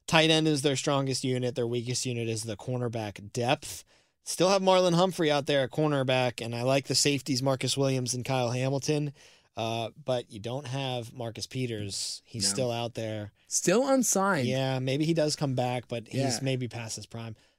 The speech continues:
Speaker 1: Humphrey, I still think, is a magnificent corner,
Speaker 2: Yeah,
Speaker 1: though.
Speaker 2: absolutely.
Speaker 1: So even though the depth isn't there,
Speaker 2: Marcus Williams,
Speaker 1: you keep,
Speaker 2: too.
Speaker 1: if you keep your fingers crossed that you stay healthy, I think you'd be fine.
Speaker 2: You brought Marcus Williams over from New Orleans last year.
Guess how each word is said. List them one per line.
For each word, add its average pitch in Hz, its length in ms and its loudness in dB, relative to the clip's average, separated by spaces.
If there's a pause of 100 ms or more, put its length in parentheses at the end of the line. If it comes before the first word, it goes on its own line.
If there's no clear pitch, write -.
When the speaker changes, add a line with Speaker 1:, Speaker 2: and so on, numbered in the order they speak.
(120)
Speaker 1:
Humphrey, 165 420 0
I 120 40 -6
still 131 220 -4
think, 117 180 -10
is 104 100 -12
a 107 60 -10
magnificent 101 680 -14
corner, 98 280 -14
Speaker 2:
Yeah, 170 200 2
Speaker 1:
though. 156 40 2
Speaker 2:
absolutely. 143 460 -2
Speaker 1:
So 135 40 0
even 151 180 -2
though 156 100 0
the 143 120 -4
depth 135 320 -2
isn't 147 280 -2
there, 151 340 0 (100)
Speaker 2:
Marcus 160 380 4
Williams, 165 460 4
Speaker 1:
you 156 60 4
keep, 160 140 6
Speaker 2:
too. 170 260 4
Speaker 1:
if 143 120 -4
you 156 100 -2
keep 170 240 -2
your 156 80 0
fingers 143 400 -2
crossed 135 360 -2
that 117 100 -6
you 113 80 -6
stay 120 240 0
healthy, 107 500 -4
I 98 60 -6
think 110 200 -8
you'd 101 140 -6
be 98 80 -10
fine. 90 380 -14
Speaker 2:
You 127 80 0
brought 139 300 6
Marcus 139 340 4
Williams 139 340 4
over 139 300 4
from 135 160 0
New 127 120 2
Orleans 139 440 2
last 151 320 0
year. 156 340 2